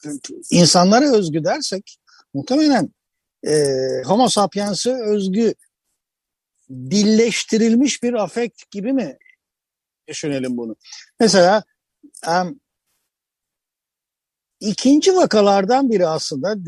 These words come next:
Geschwind'den önce bin dokuz yüz yirmi sekizde ilk kez, e, iki tane Alman ifade eder, e, ağrı asembolisini, Schilder ve Stengel. Daha sonra çok hoş Amerikalılar. Robbins ile Friedman.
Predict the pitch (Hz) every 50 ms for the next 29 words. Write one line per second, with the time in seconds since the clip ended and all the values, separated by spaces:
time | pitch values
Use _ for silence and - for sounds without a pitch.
0 | 160 139 143 190 208 190 - - 196 175 147 - 180 165 160 151 147 131 156 147
1 | 170 165 175 185 160 202 185 165 175 180 170 170 - 185 170 147 175 175 185 202
2 | 196 180 - - 196 185 160 - - - - 147 151 160 160 160 160 160 160 320
3 | - 156 156 - - _ _ _ _ _ _ _ - - 156 - 233 240 214 202
4 | 208 214 208 202 208 208 220 220 220 202 156 _ _ _ _ _ _ _ _ _
5 | _ - - 139 - 160 143 127 120 127 123 117 110 117 117 107 104 - - -
6 | - 127 120 110 110 - - - 143 139 143 139 139 135 131 127 - - 131 123
7 | 127 123 120 120 110 - 131 131 120 - - 185 175 160 147 139 131 135 170 170
8 | - - - 170 165 160 151 131 107 90 - _ _ _ _ _ _ _ _ -
9 | 170 175 180 151 - 185 175 170 180 185 175 _ _ _ _ _ _ _ _ _
10 | _ _ - - - 247 339 339 - - 226 294 359 381 349 - - - - -
11 | - _ _ _ _ _ _ _ _ _ _ _ _ _ _ _ - - - -
12 | - - - - 190 220 226 233 214 - 208 175 151 139 127 104 87 - - _
13 | _ _ _ _ _ _ _ _ _ _ _ _ _ _ _ _ _ _ _ _
14 | - - 160 160 208 262 262 240 220 196 - - 262 233 - - 233 233 220 190
15 | 175 139 104 90